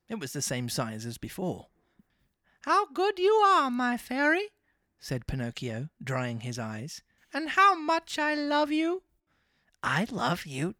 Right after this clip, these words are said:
too," answered the fairy, "and if you wish to stay with me, you may be my little brother,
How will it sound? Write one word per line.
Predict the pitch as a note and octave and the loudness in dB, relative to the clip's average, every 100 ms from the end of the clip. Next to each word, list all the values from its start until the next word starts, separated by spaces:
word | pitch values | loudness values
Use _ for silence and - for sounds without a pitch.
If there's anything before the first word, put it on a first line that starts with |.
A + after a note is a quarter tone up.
| - | -10
too," | A#2+ A2+ G2+ - _ _ _ _ _ _ | -6 -6 -8 -18 _ _ _ _ _ _
answered | C3+ A2+ - A2+ | -12 -10 -10 -12
the | A2+ | -12
fairy, | - A2+ F#2 G2+ - _ _ _ _ | -8 -8 -10 -14 -18 _ _ _ _
"and | - B2+ | -6 -4
if | C#3+ - | -4 -4
you | C4 | -6
wish | F4 G3 B3 - | -4 -4 -4 -8
to | - | -6
stay | D3 - C3+ E3 | -4 -4 -2 -2
with | F3+ D4 | -4 -4
me, | E3 C3 D#3+ - _ _ _ _ _ | -4 -4 -8 -12 _ _ _ _ _
you | - C#3 | -8 -6
may | C#3 E3 | -4 -4
be | E3+ G3 | -2 0
my | A3 C3 D#3 | 0 0 -2
little | D3 A3+ A#4+ A4+ - | -2 0 2 0 0
brother, | B2+ A#2+ G#2 - | 0 0 -2 -8